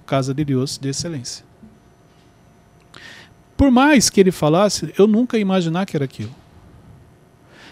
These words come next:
Então, olha que interessante. O que é excelência pra ele, de acordo com o que ele viu e definiu como padrão de excelência, eu nunca vou entender porque eu não sei do que ele tá falando. Eu não vi. Então, por mais que ele explique,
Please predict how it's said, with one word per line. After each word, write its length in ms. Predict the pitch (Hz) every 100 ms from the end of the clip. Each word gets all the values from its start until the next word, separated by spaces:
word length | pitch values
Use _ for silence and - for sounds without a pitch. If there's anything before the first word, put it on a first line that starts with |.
| _
Então, 200 | 151 226
olha 120 | 269 285
que 100 | 240
interessante. 680 | 240 226 - 170 127 - -
O 80 | 165
que 140 | 254
é 80 | 285
excelência 480 | 262 220 185 165 160
pra 220 | 147 139
ele, 240 | 196 196
de 120 | 127 160
acordo 380 | - 214 262
com 220 | - 208 180
o 40 |
que 140 | -
ele 220 | 185 175 147
viu 340 | 131 220 247
e 60 | 160
definiu 720 | 175 - 208 170 170 269 277
como 260 | - 156
padrão 420 | 147 156 143 147 143
de 80 |
excelência, 720 | 135 - 135 139 240 226 151 110 _ _ _ -
eu 120 | 277
nunca 220 | 226 226 196
vou 100 | 202
entender 260 | 208 202
porque 140 | 226 262
eu 40 |
não 120 | 277
sei 200 | 214 214
do 60 | 247
que 80 | 208
ele 80 | 175
tá 120 | 170
falando. 420 | - 156 160 127 - _ _ _ _ -
Eu 60 |
não 160 | 160 240
vi. 300 | 190 226 214 _ _ _ _ _ _ _ _ _ _ _ _ _ _ _ _ _ -
Então, 220 | 139 185
por 180 | 185 202
mais 340 | 180 247 269
que 140 | - 202
ele 160 | 175
explique, 720 | 151 - - 190 277 - 156